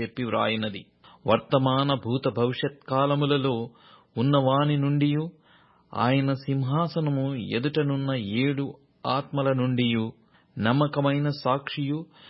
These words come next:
మృతులలో నుండి ఆది సంభూతుడిగా లేచినవాడును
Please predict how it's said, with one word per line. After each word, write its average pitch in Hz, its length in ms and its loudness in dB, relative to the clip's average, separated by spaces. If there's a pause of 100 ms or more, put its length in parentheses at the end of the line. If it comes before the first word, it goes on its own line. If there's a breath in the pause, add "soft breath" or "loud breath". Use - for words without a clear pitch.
(260 loud breath)
మృతులలో 160 540 4
నుండి 160 460 -2 (220)
ఆది 151 280 2
సంభూతుడిగా 143 840 0
లేచినవాడును 107 1080 -2